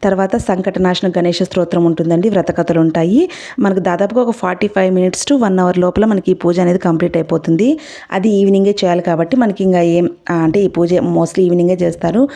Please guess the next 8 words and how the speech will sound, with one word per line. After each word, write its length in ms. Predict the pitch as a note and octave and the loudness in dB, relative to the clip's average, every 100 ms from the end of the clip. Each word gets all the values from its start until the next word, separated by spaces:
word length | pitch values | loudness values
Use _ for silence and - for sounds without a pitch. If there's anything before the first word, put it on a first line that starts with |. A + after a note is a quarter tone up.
| - - G3+ | -12 -8 -4
గుళ్ళో 320 | G3 G3 G3+ | 0 0 0
కూడా 220 | G#3+ B3+ | 2 2
మనకి 300 | A3 F#3+ G3 | 2 0 0
ఈవినింగే 280 | F3+ F3+ F#3 | 2 2 2
చేస్తారనమాట. 840 | F3 - F3 E3+ E3 D#3+ C#4 F4+ - - - | 0 -2 0 2 0 0 0 -2 -6 -12 -4
ఇలా 120 | F#3+ | -2
అష్టోత్తరం 420 | E3+ - F3 F3 | -2 -2 -2 0
అది 180 | E3+ E3+ | 0 0